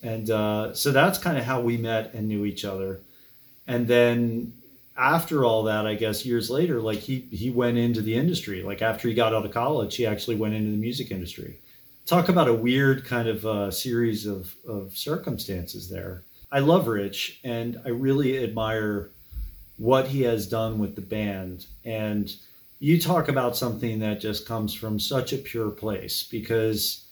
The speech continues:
everything he does for From Good Homes is, um, truly out of love for the band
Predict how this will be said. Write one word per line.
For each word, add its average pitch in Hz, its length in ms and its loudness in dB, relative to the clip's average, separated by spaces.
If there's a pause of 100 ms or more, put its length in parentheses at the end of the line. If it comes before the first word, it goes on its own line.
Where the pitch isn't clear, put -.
(480)
everything 147 420 8
he 131 160 6
does 123 260 6
for 120 200 0
From 110 260 0
Good 110 160 4
Homes 113 720 2 (380)
is, 120 260 4
um, 110 540 2 (400)
truly 147 720 8
out 120 200 6
of 110 160 4
love 113 320 6
for 117 120 -2
the 107 100 2
band 101 640 2